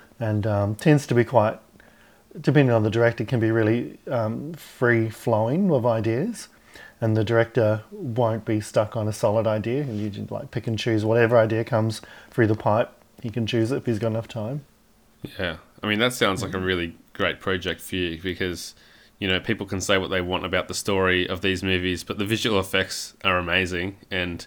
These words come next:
Speaker 1: Mm.
Speaker 2: I know you're really into robots and monsters and that kind of thing. So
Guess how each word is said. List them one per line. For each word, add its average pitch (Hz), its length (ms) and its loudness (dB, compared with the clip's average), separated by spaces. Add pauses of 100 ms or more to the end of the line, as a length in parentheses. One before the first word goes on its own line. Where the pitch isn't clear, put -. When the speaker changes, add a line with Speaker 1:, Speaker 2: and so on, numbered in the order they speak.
Speaker 1:
Mm. 107 300 -2
Speaker 2:
I 104 60 -2
know 101 100 2
you're 98 180 4
really 92 220 0
into 92 220 -6
robots 87 500 -2
and 90 80 -6
monsters 80 480 -8
and 82 100 -8
that 78 120 -8
kind 78 180 -10
of 76 80 -14
thing. 80 160 -8
So 87 220 -4